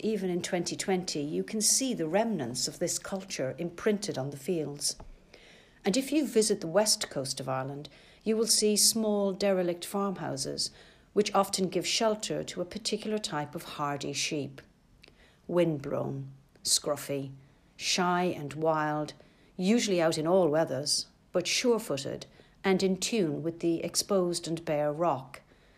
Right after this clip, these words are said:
able to survive on little vegetation and in all weathers. It's probably sheep like these that we encounter in John's Gospel today.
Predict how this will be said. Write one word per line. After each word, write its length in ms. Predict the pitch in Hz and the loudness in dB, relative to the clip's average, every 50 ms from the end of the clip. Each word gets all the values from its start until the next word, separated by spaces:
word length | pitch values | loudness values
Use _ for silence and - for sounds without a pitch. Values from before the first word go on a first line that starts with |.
| - - - - | -20 -20 -14 0
able 280 | - 196 202 185 190 175 | 4 4 4 4 4 0
to 160 | - - 185 | -2 0 2
survive 680 | - - 175 160 160 185 175 156 143 139 139 143 - - - | 2 2 2 0 0 2 0 2 2 0 -4 -6 -8 -8 -8
on 260 | 165 160 160 160 175 | -6 -4 -2 0 0
little 300 | 190 185 - - 151 147 | 0 0 0 -4 -4 -2
vegetation 760 | 151 143 139 - - - 180 170 156 - - 135 107 - - - - - _ _ - | -2 -4 -4 -4 -6 -4 -4 -2 -2 -2 -4 -4 -6 -10 -12 -16 -20 -20 _ _ -8
and 160 | 175 151 143 | -6 -6 -4
in 100 | 147 147 143 | -6 -6 -2
all 320 | - 175 160 143 135 143 143 | 0 2 2 2 0 -2 -4
weathers. 560 | 147 156 151 147 143 139 127 127 - - - - - - _ _ _ _ _ - _ _ _ _ _ _ _ _ - - - - - - - - - - - - - - - _ _ - | -4 -4 -4 -4 -4 -6 -4 -2 -2 -4 -4 -6 -12 -20 _ _ _ _ _ -20 _ _ _ _ _ _ _ _ -6 -6 -6 -8 -16 -20 -20 -20 -20 -20 -20 -20 -20 -20 -20 _ _ -4
It's 160 | - 269 269 | -2 -2 -2
probably 500 | - - - 330 339 339 370 339 269 247 | -2 -4 0 0 2 2 2 2 2 0
sheep 400 | 220 - - - 220 196 - - | 0 2 0 0 0 0 0 0
like 220 | 196 170 170 165 - | 2 2 2 2 2
these 300 | 208 196 170 156 147 - | 4 4 4 4 2 0
that 160 | - - 185 | -2 -2 0
we 160 | 185 196 190 | 0 2 2
encounter 520 | 196 202 - - 190 175 170 170 - 175 175 | 2 0 0 -2 -2 -2 -2 -2 -2 -2 -2
in 140 | 175 170 | -2 0
John's 340 | 165 170 156 151 151 151 143 | 0 0 0 0 0 -2 -4
Gospel 520 | - - 175 175 170 - - - 170 139 135 | -2 -2 -2 0 0 -2 -4 -4 -8 -8 -6
today. 420 | - 156 139 139 135 127 131 | -8 -6 -6 -6 -6 -6 -6